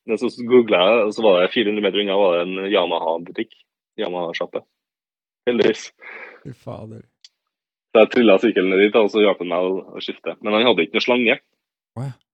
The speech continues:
Speaker 1: <laughs>
Speaker 2: Men det hadde du?
Speaker 1: Så han, nei, altså, han, han hadde, han hadde en slange, men han, den var for liten.
Speaker 2: Å ja.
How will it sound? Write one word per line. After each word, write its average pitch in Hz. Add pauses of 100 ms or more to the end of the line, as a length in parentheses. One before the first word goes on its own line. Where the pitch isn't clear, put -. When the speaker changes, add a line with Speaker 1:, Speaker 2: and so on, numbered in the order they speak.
(360)
Speaker 1:
<laughs> -
Speaker 2:
Men 127
det 123
hadde 139
du? 139
Speaker 1:
Så 120
han, 120 (1080)
nei, 147 (100)
altså, 147
han, 143
han 143
hadde, 143
han 139
hadde 143
en 151
slange, 151
men 123
han, 127 (100)
den 131
var 127
for 135
liten. 117 (400)
Speaker 2:
Å 117
ja. 123